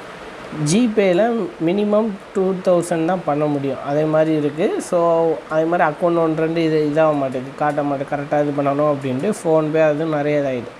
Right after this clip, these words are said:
அதுக்கடுத்து கொஞ்ச நேரம் கழிச்சு ட்ரை பண்ண அப்புறம் சென்ட் ஆயிட்டு. So, அதை வந்து கேர்ஃபுல்லாக பார்த்து செக் பண்ண. அக்கௌண்ட் நம்பரை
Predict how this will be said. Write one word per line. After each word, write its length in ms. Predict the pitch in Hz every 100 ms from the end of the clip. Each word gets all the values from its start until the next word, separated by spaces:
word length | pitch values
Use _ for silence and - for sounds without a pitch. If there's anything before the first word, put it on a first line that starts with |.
| 143
அதுக்கடுத்து 520 | 147 156 156 156 202 220 - - - - 165
கொஞ்ச 140 | 175 185
நேரம் 220 | 185 175
கழிச்சு 280 | 165 165 165
ட்ரை 120 | 156 151
பண்ண 200 | 156 151
அப்புறம் 260 | 143 208 285 - - - - - -
சென்ட் 240 | 156 151 143
ஆயிட்டு. 220 | 123 123 -
So, 100 | 185 190
அதை 100 | 156 151
வந்து 180 | 156 226 226 - - - -
கேர்ஃபுல்லாக 560 | 170 208 - 196 208 160
பார்த்து 320 | 160 196 196 175
செக் 180 | 156 156
பண்ண. 160 | 170 208
அக்கௌண்ட் 260 | 143 170 160
நம்பரை 280 | 151 165